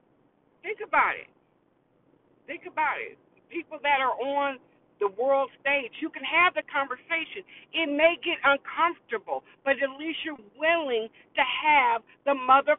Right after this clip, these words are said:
freaking conversation. And you walk away. If you have it three or four, five, a hundred times, you're showing, um,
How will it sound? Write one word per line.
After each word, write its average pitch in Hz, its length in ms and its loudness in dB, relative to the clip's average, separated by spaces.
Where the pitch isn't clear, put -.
freaking 269 380 -6
conversation. 277 1120 0
And 294 160 2
you 311 180 0
walk 277 320 4
away. 381 600 0
If 320 160 -4
you 320 120 0
have 349 280 4
it 330 120 -4
three 370 240 -2
or 339 160 0
four, 349 200 0
five, 339 280 4
a 311 80 0
hundred 359 360 -4
times, 349 640 -4
you're 302 160 -4
showing, 349 480 2
um, 262 280 2